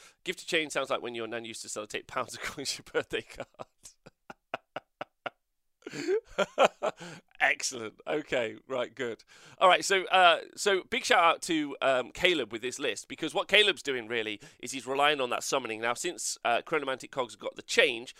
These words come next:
so it's only benefit bu-, buffing one unit, he's still put it in his list because he's still casting lots of spells. He's got the ability to put down Flamers or Pink Horrors or Blue Horrors pretty early for board control, and he's got a lot of damage in the midfield, which I think is quite exciting,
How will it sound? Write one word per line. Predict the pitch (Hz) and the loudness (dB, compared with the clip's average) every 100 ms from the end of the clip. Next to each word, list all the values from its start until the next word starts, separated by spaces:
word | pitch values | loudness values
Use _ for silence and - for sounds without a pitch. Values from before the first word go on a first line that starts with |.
| - | -18
so | - | -14
it's | - | -6
only | 131 117 | -6 -4
benefit | 123 107 - 53 - _ | -4 -6 -8 -12 -12 _
bu-, | 120 - | -20 -4
buffing | 151 - 117 110 | -4 -2 -8 -6
one | 147 135 | -6 -6
unit, | 104 107 - - | -8 -10 -12 -14
he's | 147 131 | -10 -4
still | 226 | -2
put | 226 202 | 0 0
it | 160 | -2
in | |
his | 156 139 | -6 -4
list | 170 104 - - - | -4 -4 -8 -14 -18
because | 151 165 175 | -14 -12 -8
he's | 220 | -6
still | 285 | -4
casting | - - 175 - 156 135 | -6 -2 -2 -2 -8 -8
lots | 120 - | -8 -8
of | 117 | -12
spells. | - 143 104 - - - | -2 0 0 -6 -20 -14
He's | 143 - | -12 -6
got | 214 | -4
the | 208 | -4
ability | 165 151 135 | -6 -8 -10
to | |
put | - - | -12 -8
down | 110 107 | -6 -8
Flamers | - 190 190 180 185 160 - - _ - | -4 -2 -2 -2 -4 -4 -10 -14 _ -2
or | 185 190 | 2 2
Pink | 190 175 147 | 0 -8 -4
Horrors | - 151 127 123 | 0 0 0 -4
or | - 117 | -6 -8
Blue | 156 190 | -6 -6
Horrors | 127 - 110 - _ _ | -4 -4 -4 -12 _ _
pretty | - 208 277 - | -4 0 2 2
early | 151 156 170 | 2 4 0
for | - 135 | -6 -10
board | 131 151 156 | -4 -4 -4
control, | - 117 - 110 - - _ | -10 -12 -6 -4 -6 -14 _
and | - | -12
he's | 139 | -10
got | 156 180 | -2 0
a | |
lot | 139 135 160 170 | 0 2 4 4
of | 143 | 2
damage | - 139 117 107 | 2 2 0 -8
in | 107 | -12
the | 104 | -10
midfield, | 113 123 - 147 151 | -8 -8 -6 -8 -8
which | - 120 | -10 -10
I | |
think | 110 113 107 | -8 -12 -14
is | - | -10
quite | 113 - | -8 -8
exciting, | - 113 104 - | -8 -8 -8 -12